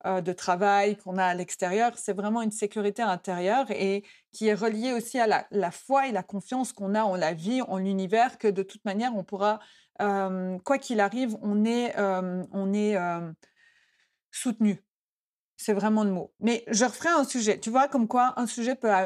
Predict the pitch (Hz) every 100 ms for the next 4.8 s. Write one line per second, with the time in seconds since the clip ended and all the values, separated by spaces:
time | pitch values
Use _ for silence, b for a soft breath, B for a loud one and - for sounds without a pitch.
0 | 190 226 226 220 233 269 202 - 269 240
1 | 208 214 208 185 185 180 170 165 - 180
2 | 180 190 190 196 226 208 202 254 240 202
3 | 190 196 233 180 185 - 226 185 196 214
4 | 208 208 - 208 190 165 160